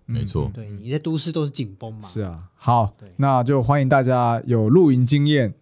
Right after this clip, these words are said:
Speaker 2: 欢迎跟我们分享你有遇到一些什么趣事啊，或是你有什么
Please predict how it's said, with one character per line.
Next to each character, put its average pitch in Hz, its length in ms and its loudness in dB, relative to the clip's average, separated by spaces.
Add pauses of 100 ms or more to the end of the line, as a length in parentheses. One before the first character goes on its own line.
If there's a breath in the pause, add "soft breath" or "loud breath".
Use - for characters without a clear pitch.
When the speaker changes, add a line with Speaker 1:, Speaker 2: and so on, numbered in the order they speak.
Speaker 2:
欢 135 220 2
迎 123 60 2
跟 135 100 2
我 127 60 2
们 113 100 4
分 127 200 2
享 107 260 2
你 104 80 -4
有 107 160 0
遇 117 80 2
到 110 240 0
一 104 40 -2
些 104 140 -2
什 101 140 -6
么 87 220 -12
趣 110 260 -2
事 104 300 -6
啊， 104 80 -4
或 120 100 0
是 123 140 0
你 120 100 0
有 127 60 2
什 110 100 -2
么 104 240 -2